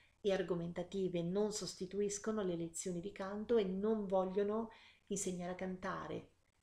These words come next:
Eh, desiderano essere, eh, delle video lezioni di supporto, eh, teorico soprattutto. Puoi anche pensare appunto all'immagine di avere un tubo flessibile, eh, aperto dal diaframma,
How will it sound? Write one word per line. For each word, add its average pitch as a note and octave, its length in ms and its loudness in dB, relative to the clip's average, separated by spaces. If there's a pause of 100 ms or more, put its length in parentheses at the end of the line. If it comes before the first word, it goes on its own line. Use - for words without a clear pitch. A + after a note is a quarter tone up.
(160)
Eh, G3 260 -6
desiderano G3+ 640 4
essere, G#3 680 2
eh, F3+ 180 -2
delle F3 280 0
video F3+ 220 0
lezioni F3+ 460 0
di F3 100 -6
supporto, G#3+ 960 0 (260)
eh, F3 280 -6
teorico F3+ 680 2
soprattutto. - 1000 -6 (1800)
Puoi F#3+ 180 6
anche F3+ 220 0
pensare F3 440 0
appunto G3 460 4
all'immagine F3 540 2
di F3 120 0
avere E3+ 200 0
un F3 120 -2
tubo E3 560 -4
flessibile, E3+ 1000 0 (340)
eh, E3+ 300 -6
aperto F3 560 -2
dal F3+ 200 4
diaframma, E3+ 960 -2